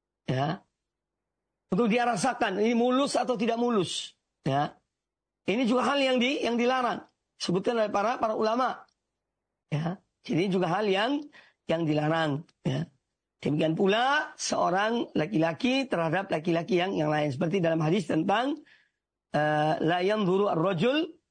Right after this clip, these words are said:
eh, aurata rajul. Yani se-, seorang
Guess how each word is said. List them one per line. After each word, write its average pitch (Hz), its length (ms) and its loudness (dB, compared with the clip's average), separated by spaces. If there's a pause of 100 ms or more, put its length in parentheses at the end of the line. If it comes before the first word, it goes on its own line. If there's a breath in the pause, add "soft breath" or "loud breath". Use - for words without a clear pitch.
(180)
eh, 151 600 0 (180)
aurata 226 720 0 (1040)
rajul. 165 720 0
Yani 156 240 2
se-, 165 240 0
seorang 220 640 0